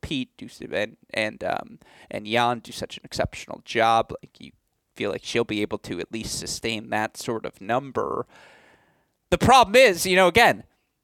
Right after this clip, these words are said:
yes, they bring back those four returners at least. You got a lot of questions outside of those four, and here are those questions. They have two freshmen, and will Lisa Czar return?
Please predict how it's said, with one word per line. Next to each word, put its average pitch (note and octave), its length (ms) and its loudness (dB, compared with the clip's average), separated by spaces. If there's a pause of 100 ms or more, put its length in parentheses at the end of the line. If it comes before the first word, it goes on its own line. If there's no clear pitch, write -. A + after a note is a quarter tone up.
yes, D3 380 2
they F#3 140 6
bring D#3 340 2
back D3 340 2
those D3+ 680 2 (520)
four D3+ 420 0
returners D#3 640 -2
at C#3+ 180 2
least. D3+ 520 -4 (360)
You F3 140 0
got B3 200 8
a G3+ 60 8
lot E3+ 880 8
of D#3 100 2
questions - 840 -2 (120)
outside C3 480 2
of A2+ 120 -2
those A#2+ 240 0
four, F3+ 400 0 (280)
and C#3+ 200 2
here G3 240 4
are F3+ 160 6
those D3+ 220 2
questions. - 680 -2 (300)
They A2 100 2
have B2 320 2
two A#3+ 200 0
freshmen, F#3 600 0 (300)
and A2+ 240 -2
will C3+ 180 4
Lisa B2 360 -2
Czar G#2 260 0
return? - 360 -10